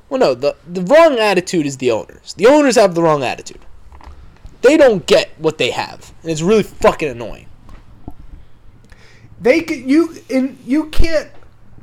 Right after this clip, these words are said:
Speaker 2: tell me that across Europe, soccer matches can run for ninety minutes at a time,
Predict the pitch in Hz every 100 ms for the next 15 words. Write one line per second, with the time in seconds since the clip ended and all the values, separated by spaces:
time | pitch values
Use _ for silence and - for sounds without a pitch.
0 | - - 247 262 160 87 87 - - -
1 | - - 175 185 175 - - 226 254 -
2 | 185 220 120 - - - - _ _ -
3 | - 220 240 - 214 190 165 156 156 147
4 | - 170 156 180 151 107 101 _ - -
5 | - 180 170 175 208 240 226 214 214 196
6 | 190 170 165 214 180 120